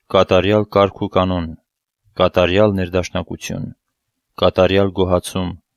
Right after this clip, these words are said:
կատարյալ սեր, կատարյալ առաքինություն,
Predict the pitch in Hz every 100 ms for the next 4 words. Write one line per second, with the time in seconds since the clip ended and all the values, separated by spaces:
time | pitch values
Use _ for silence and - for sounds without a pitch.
0 | _ _ _ _ - 92 120 95 101 104
1 | - - 90 - _ _ _ _ _ _
2 | - 98 98 95 98 98 - 95 90 85
3 | 90 87 80 92 87